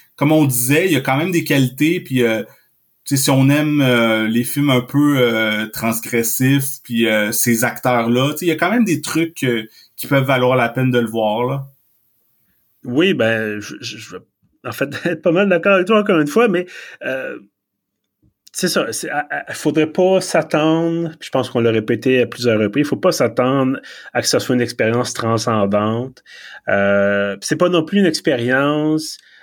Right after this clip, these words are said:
Speaker 2: euh, puis bon, c'est un parallèle avec à la fois un autre réalisateur et un autre genre cinématographique, mais avec, euh, euh, et là, évidemment, j'ai un blanc, mais notre fameux film sur la vieillesse, euh, qu'on a vu
Speaker 1: Vortex,
Speaker 2: récemment.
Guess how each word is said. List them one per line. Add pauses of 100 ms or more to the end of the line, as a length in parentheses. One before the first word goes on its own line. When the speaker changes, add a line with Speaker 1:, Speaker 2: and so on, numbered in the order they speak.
(160)
Speaker 2:
euh,
puis
bon,
c'est
un
parallèle
avec
à
la
fois
un
autre
réalisateur
et
un
autre
genre
cinématographique,
mais (360)
avec,
euh, (380)
euh, (160)
et
là,
évidemment,
j'ai
un
blanc,
mais
notre
fameux
film
sur
la
vieillesse, (480)
euh,
qu'on
a
vu
Speaker 1:
Vortex,
Speaker 2:
récemment.